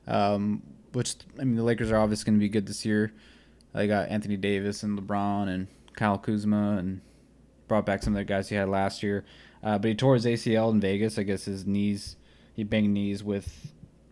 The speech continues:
another player there, uh, which is pretty devastating 'cause last year, uh, when he was with the Warriors, he, he tore his quad in the playoffs. Uh, he was able to come back in the finals, but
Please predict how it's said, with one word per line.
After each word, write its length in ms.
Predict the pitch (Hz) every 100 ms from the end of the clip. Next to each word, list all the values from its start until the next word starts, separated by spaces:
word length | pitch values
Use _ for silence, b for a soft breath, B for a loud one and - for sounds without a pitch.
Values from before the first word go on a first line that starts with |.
| _ -
another 280 | 107 107
player 380 | 101 - 107 107
there, 320 | 107 110 110 - b b b b b b b b -
uh, 100 | 104
which 220 | 113 120
is 60 | 113
pretty 260 | - 165
devastating 580 | 131 131 127 - 135 139
'cause 180 | 131 113
last 360 | 117 120 127
year, 400 | 131 131 135 135 135 B -
uh, 140 | 113
when 120 | 113
he 60 | 113
was 100 | 110
with 100 | 107
the 60 | 113
Warriors, 520 | 147 160 160 160 -
he, 420 | 135 123 117 110 - - - - - - - - - - _ - - - -
he 60 |
tore 240 | 113 110 113
his 100 | 104
quad 320 | - 110 107
in 60 | 101
the 60 |
playoffs. 720 | 92 110 110 110 117 - - - b b b
Uh, 80 | -
he 100 | 110
was 120 | 110
able 160 | 120 117
to 60 | 110
come 200 | 120 107
back 220 | 110 -
in 60 |
the 60 | 110
finals, 480 | - 110 110 113 107
but 320 | 107 104 -